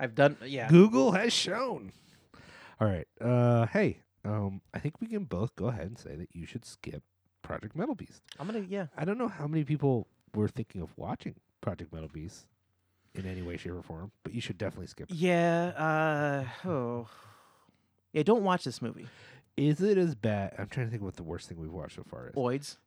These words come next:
Speaker 2: It's not as bad as Inseminoid. Uh, it's actually as bad as Inseminoid, but it's better than Creepazoids.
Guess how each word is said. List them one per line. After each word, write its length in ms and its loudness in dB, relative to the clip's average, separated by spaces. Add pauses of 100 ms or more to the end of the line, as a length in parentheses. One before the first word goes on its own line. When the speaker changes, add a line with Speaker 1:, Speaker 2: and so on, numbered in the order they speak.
(140)
Speaker 2:
It's 180 -4
not 220 2
as 120 4
bad 300 -2
as 160 -4
Inseminoid. 840 -8 (500)
Uh, 720 -6 (180)
it's 160 -12
actually 320 -8
as 100 -12
bad 220 -10
as 60 -12
Inseminoid, 560 -16
but 80 -8
it's 180 -12 (300)
better 260 -6
than 220 -12 (840)
Creepazoids. 760 -2